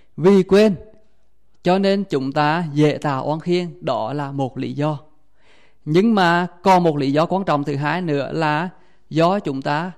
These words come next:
còn thiếu một cái nhìn đúng đắn, cho nên mình mới dễ tạo oan khiên, phải không? Thì cái nhìn đúng đắn đó là gì, quý vị biết chưa? Câu trả lời chính xác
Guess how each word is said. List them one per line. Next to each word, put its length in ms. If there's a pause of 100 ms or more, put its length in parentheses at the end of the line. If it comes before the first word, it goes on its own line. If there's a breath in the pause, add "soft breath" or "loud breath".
còn 300
thiếu 300
một 200
cái 160
nhìn 340
đúng 180
đắn, 260 (240)
cho 240
nên 340
mình 200
mới 380
dễ 280
tạo 180
oan 100
khiên, 240 (320)
phải 120
không? 180 (680 soft breath)
Thì 180
cái 240
nhìn 160
đúng 140
đắn 140
đó 100
là 60
gì, 200
quý 100
vị 140
biết 180
chưa? 180 (4000)
Câu 200
trả 160
lời 180
chính 200
xác 300